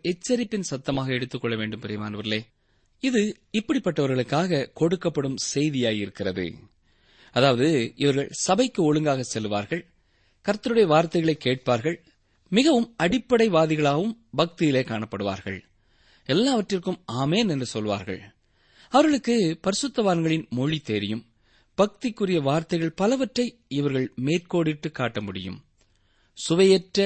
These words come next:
நீதியிலே இவர்கள் திருப்தி அடைவார்கள். அவர்கள் உண்மையின் வழியிலே செல்வது போல தெரியும் மற்றும் சமய சடங்குகளை துல்லியமாக செய்கிறவர்களாய் இருப்பார்கள். இவைகளிலே அவர்கள் திருப்தி அடைகிறவர்களாயும் இருப்பார்கள்.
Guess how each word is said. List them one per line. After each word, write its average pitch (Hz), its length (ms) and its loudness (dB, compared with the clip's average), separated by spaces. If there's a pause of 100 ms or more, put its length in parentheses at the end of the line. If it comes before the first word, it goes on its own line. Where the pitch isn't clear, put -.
(200)
நீதியிலே 123 580 0 (180)
இவர்கள் 113 440 -4
திருப்தி 143 380 0
அடைவார்கள். 92 560 -8 (540)
அவர்கள் 226 360 2 (300)
உண்மையின் 269 560 4
வழியிலே 202 440 2
செல்வது 190 500 2
போல 254 260 0
தெரியும் 123 540 -2 (760)
மற்றும் 247 300 0 (220)
சமய 254 480 2
சடங்குகளை 175 640 0
துல்லியமாக 240 640 0
செய்கிறவர்களாய் 127 600 0
இருப்பார்கள். 101 500 -8 (1120)
இவைகளிலே 165 580 4 (300)
அவர்கள் 127 400 -4
திருப்தி 190 400 -2
அடைகிறவர்களாயும் 127 720 0
இருப்பார்கள். 95 480 -6